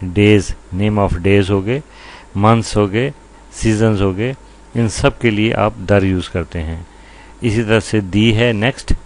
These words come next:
उसमें है कि जितनी भी फीमेल पर्सन हैं उसके लिए, फीमेल एनिमल्स के लिए, नंबर्स के लिए, केमिकल्स के लिए, ट्रीज के लिए, फ्लावर्स के लिए, फ्रूट्स के लिए। और इसके साथ साथ नीचे जो noun ending है,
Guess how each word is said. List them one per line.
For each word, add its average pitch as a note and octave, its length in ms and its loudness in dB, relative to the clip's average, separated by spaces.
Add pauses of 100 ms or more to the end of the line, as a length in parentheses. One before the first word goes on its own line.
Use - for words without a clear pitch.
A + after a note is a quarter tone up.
(1000)
उसमें A2+ 360 -2
है G2+ 220 0
कि G2+ 140 -4
जितनी F#2+ 360 -4
भी G2 220 -4
फीमेल A#2 420 0
पर्सन A#2 420 -4
हैं C#3+ 180 -6 (480)
उसके A#2 280 0
लिए, A2+ 320 0
फीमेल G2 440 -2
एनिमल्स A2+ 580 -2
के A2+ 140 -2
लिए, A2 400 -2 (420)
नंबर्स G#2+ 420 2
के A#2 120 0
लिए, A2 320 2
केमिकल्स G#2+ 600 -2
के A2+ 120 -4
लिए, A2 340 -2
ट्रीज A2 360 -2
के A2+ 140 -6
लिए, A2 300 -2
फ्लावर्स G2+ 480 0
के A2 120 -6
लिए, G#2+ 240 -2
फ्रूट्स A2 420 0
के G2+ 120 0
लिए। E2+ 220 -6 (840)
और A2 160 4
इसके G#2 200 -4
साथ G2+ 260 0
साथ A#2 260 0 (540)
नीचे G#2 340 -2
जो A2+ 140 0
noun G#2 340 -2
ending F#2+ 340 -4
है, A2+ 240 -2